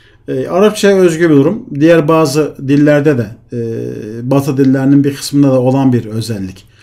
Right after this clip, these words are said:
Şimdi, e, cinsiyeti bakımından isim.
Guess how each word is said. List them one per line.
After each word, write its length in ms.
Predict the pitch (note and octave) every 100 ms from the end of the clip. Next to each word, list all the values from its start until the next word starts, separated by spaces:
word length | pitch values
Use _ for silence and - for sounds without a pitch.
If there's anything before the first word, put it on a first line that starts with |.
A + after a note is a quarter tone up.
| - _ -
Şimdi, 420 | E3+ E3 E3+ E3+ _ _ _ -
e, 380 | C3 B2+ C3 A#2+
cinsiyeti 460 | E3 - G#3 G3+
bakımından 460 | G3 - F3+ F3+ F3
isim. 300 | C#3 C3